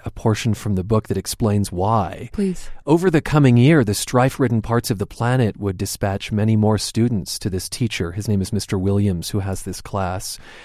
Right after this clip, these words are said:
Speaker 1: They turned up, uh, that way every year, higgledy-piggledy, not when the calendar advised. Some of them would arrive looking alarmingly thin. They could be anywhere from fourteen to nineteen, and some did not know exactly how old they were.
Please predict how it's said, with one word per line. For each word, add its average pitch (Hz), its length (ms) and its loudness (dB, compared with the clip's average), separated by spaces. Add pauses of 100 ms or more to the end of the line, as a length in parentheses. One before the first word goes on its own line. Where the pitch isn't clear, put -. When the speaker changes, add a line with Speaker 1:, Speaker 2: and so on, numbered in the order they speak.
(500)
Speaker 1:
They 123 100 2
turned 139 320 0
up, 127 180 2 (440)
uh, 107 480 -6
that 123 320 -6
way 123 180 0
every 151 280 -2
year, 214 360 0 (320)
higgledy-piggledy, 160 960 0 (380)
not 139 320 0
when 120 140 0
the 113 80 -2
calendar 123 500 -2
advised. 90 600 -12 (420)
Some 165 220 2
of 143 80 -2
them 143 120 2
would 127 120 2
arrive 123 340 2
looking 113 260 -2
alarmingly 117 720 4
thin. 101 500 -4 (360)
They 110 100 0
could 104 120 0
be 101 120 0
anywhere 101 320 2
from 104 140 -6
fourteen 113 600 -2
to 117 100 -2
nineteen, 117 600 0
and 101 180 -6
some 107 360 0
did 110 240 0
not 98 260 -2
know 95 180 -2
exactly 90 500 -8
how 95 160 -6
old 107 300 -10
they - 140 -12
were. - 280 -16